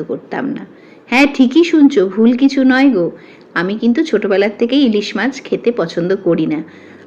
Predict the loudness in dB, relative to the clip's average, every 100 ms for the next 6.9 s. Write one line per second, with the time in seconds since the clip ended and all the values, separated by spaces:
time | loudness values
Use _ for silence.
0 | 0 2 0 -2 0 2 4 4 2 2
1 | -2 2 0 0 0 2 2 0 -4 -6
2 | -4 -2 -2 -2 -12 -12 -2 -2 -2 -4
3 | -4 -2 -2 -4 -6 -14 -18 -20 -20 -18
4 | 2 4 4 0 -2 0 0 4 6 6
5 | 4 0 -2 -4 -4 -2 -2 -2 -4 -4
6 | -4 -2 0 0 2 0 0 -2